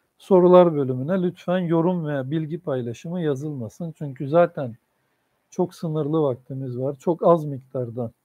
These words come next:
e, soruya cevap verebiliyoruz, bize vakit kaybettiriyor. Hatırlatmış olayım. İki,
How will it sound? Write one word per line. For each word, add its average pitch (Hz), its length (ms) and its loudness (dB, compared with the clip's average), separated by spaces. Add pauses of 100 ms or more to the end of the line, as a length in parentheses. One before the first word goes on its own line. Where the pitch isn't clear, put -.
(920)
e, 123 340 -8
soruya 143 480 4
cevap 120 420 -4
verebiliyoruz, 117 1040 -4 (420)
bize 165 180 2
vakit 143 360 0
kaybettiriyor. 110 760 -6
Hatırlatmış 135 720 -4
olayım. 127 320 -4 (680)
İki, 180 340 -4